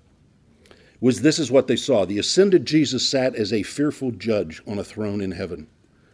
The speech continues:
and under him was the Pope." And all of this judgment came down upon them.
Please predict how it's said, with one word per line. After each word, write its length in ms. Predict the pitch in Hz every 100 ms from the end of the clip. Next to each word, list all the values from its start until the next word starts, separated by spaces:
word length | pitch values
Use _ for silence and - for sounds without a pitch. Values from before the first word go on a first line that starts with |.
| _
and 140 | 110 113
under 220 | 120 120
him 420 | 117 113 107 107 - _ _
was 260 | 107 98
the 60 | 101
Pope." 300 | - 92 - - _ _ _ _ _ _ _ _ _ 202 190 _ _ _ _ _ _ _ _
And 400 | 120 131 131 117 -
all 300 | 143 165 175
of 100 | 160
this 200 | 151 135
judgment 600 | 113 143 139 107 110 110
came 300 | - 120 113
down 340 | 107 113 107 110
upon 320 | - 113 101
them. 240 | 104 78